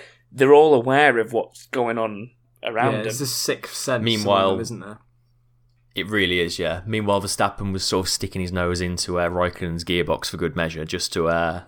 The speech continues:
Speaker 1: Mm.
Speaker 3: <laughs> add to the situation.
Speaker 1: I think, I think his car positioning on the start was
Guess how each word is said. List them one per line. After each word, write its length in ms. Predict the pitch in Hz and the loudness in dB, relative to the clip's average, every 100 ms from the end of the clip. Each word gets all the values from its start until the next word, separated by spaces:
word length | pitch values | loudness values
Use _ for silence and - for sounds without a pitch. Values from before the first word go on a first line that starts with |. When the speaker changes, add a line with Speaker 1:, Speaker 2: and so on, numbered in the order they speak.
| - | -10
Speaker 1:
Mm. 680 | 110 104 107 - 120 107 | -8 -8 -10 -8 -10 -6
Speaker 3:
<laughs> 20 | |
add 200 | 95 92 - | -4 -4 -4
to 80 | |
the 60 | 98 | -2
situation. 760 | - 104 - 110 92 - 90 92 - - - | 0 0 -2 -2 -2 -2 -4 -8 -16 -4 0
Speaker 1:
I 80 | 147 | 4
think, 240 | 185 190 | 2 4
I 100 | 147 | 4
think 160 | 175 196 | 4 2
his 140 | 208 | -2
car 260 | - 196 208 | 2 4 4
positioning 540 | 190 135 - 120 113 | 2 2 2 2 2
on 140 | 113 113 | 2 2
the 80 | |
start 600 | 107 - 135 117 107 - | 0 4 6 6 4 -2
was 540 | - 117 110 104 - | 2 6 6 4 0